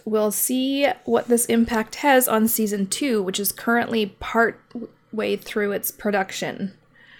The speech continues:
Now, I assume, I think they're filming,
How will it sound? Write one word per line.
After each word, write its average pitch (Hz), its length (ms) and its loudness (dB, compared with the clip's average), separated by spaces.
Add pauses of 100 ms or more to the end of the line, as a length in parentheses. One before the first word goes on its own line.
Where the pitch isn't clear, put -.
(580)
Now, 233 180 8
I 240 100 6
assume, 285 480 2
I 247 80 4
think 247 380 0
they're 359 120 2
filming, 339 640 2